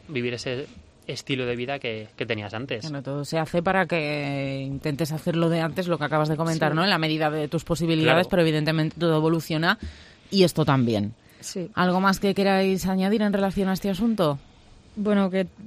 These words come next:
Speaker 3: simplemente to-, todas estas cosas que, que existen, que existen hace años y que s-, evolucionan a una velocidad increíble, están para mejorar la calidad de vida de las personas.
Speaker 2: Mm.
Speaker 3: Y y que hay que pensar en,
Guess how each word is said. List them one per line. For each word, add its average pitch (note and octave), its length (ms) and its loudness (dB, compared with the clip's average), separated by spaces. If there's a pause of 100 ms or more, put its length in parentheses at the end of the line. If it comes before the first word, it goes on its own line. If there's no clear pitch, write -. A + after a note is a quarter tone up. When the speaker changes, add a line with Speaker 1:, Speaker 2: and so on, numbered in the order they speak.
Speaker 3:
simplemente G#3+ 440 4
to-, G3 120 0
todas F#3+ 280 0
estas A3+ 280 -6
cosas F#3 320 -6
que, F3+ 300 -10
que - 120 -14
existen, A3+ 640 -6
que - 100 -16
existen F#3 300 -6
hace F#3 240 -6
años F#3+ 280 0
y F3+ 40 -8
que E3 100 -10
s-, - 400 -8 (400)
evolucionan F#3 640 0
a G3+ 40 0
una G#3 120 2
velocidad F#3 440 0
increíble, F3+ 640 -4 (440)
están F#3+ 260 -2
para G#3+ 220 0
mejorar F#3+ 340 -2
la G3 120 -2
calidad F#3+ 340 0
de F#3+ 80 0
vida F#3 180 0
de G#3 80 0
las G3+ 140 -4
personas. F3 600 -8
Speaker 2:
Mm. F3 160 4
Speaker 3:
Y F#3 420 -2 (920)
y G3+ 60 -8
que F#3 140 -8
hay F3+ 100 -6
que G#3+ 100 -4
pensar G3 560 -4
en, G3 240 -4